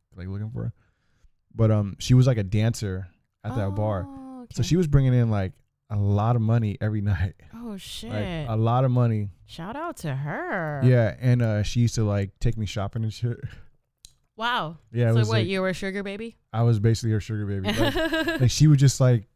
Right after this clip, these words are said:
Speaker 1: like, walk me around and shit. Like, like, she
Speaker 2: Oh.
Speaker 1: would, she would be like, "Yo, I wanna go to this place. I'll pay for you."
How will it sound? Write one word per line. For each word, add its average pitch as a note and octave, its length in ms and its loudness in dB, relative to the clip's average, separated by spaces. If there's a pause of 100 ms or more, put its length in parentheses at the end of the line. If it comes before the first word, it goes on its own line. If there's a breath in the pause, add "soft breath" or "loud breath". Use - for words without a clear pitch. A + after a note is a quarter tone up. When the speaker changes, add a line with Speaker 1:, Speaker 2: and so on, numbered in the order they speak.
(120)
Speaker 1:
like, A2+ 300 0 (360)
walk A#2+ 360 2
me B2+ 140 4
around G#2+ 380 0
and A#2 100 -4
shit. B2 280 -4 (240)
Like, G#2+ 200 -4 (200)
like, G#2+ 160 -6
she A#2+ 140 -2
Speaker 2:
Oh. - 40 4
Speaker 1:
would, G#2 180 -4
she - 120 -8
would G#2 80 -4
be G2+ 80 -4
like, F#2+ 160 -6
"Yo, E3+ 520 -4
I B2 80 -2
wanna D#3+ 240 -4
go D3+ 200 -2
to D3 120 -8
this D3 160 -6
place. C#3 760 -4
I'll C#3+ 100 -2
pay G3 200 2
for F3+ 140 -6
you." F3+ 240 -2